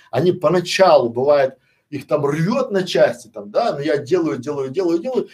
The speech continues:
и потом они уходят к другим, они сравнивают меня с другими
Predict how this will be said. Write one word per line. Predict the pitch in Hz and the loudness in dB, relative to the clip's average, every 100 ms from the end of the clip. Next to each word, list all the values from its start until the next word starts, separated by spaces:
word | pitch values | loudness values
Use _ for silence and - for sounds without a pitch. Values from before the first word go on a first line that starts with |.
| _ | _
и | 135 | -4
потом | - 214 196 | -2 2 2
они | 196 208 | 2 2
уходят | 196 190 - 269 262 214 | 0 -2 2 6 6 4
к | 175 | -4
другим, | 180 202 - 277 294 277 143 - _ _ _ _ _ _ _ _ _ _ _ | -2 -2 -2 0 2 2 0 -6 _ _ _ _ _ _ _ _ _ _ _
они | 151 208 240 | 2 2 0
сравнивают | - 240 262 269 254 240 180 165 156 | 2 4 6 6 4 2 4 4 2
меня | 165 175 180 | -2 2 4
с | 139 | 4
другими | 135 143 156 269 311 214 127 - | -2 -8 -8 -8 -6 -6 -6 -10